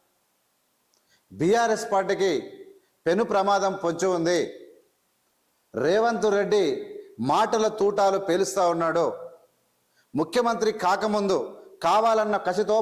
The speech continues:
పార్టీ గెలవాలన్న కసితో అనేకమైనటువంటి హామీలే కాదు, నిప్పులు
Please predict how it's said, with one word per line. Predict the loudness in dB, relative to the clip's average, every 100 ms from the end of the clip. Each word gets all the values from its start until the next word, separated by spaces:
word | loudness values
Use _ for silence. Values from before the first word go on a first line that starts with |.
| 2
పార్టీ | 0 0 0
గెలవాలన్న | 0 2 2 0 0 -2
కసితో | -2 -2 -2 -2 -12 _ _ _ _ -2
అనేకమైనటువంటి | 0 0 0 0 2 0 0 0 0 0 -2 -6 -20 _ _ _ -4
హామీలే | 0 0 2 2 2
కాదు, | 2 2 0 -4 -12 -20 -20 _ _ _ _ _ _ _ _ _ _ _ -4
నిప్పులు | -2 -2 -2 0